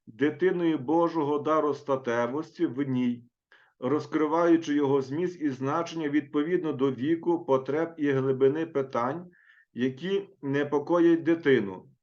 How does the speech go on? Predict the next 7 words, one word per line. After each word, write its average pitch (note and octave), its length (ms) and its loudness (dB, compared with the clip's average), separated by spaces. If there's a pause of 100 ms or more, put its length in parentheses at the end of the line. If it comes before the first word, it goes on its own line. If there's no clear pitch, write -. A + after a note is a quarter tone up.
(360)
Церква E3+ 640 -2
і F3 120 -8
суспільство D#3+ 920 -4
повинні E3 600 0
допом-, C#3+ 540 -2
допомагати D3 920 -2
батькам C3+ 760 0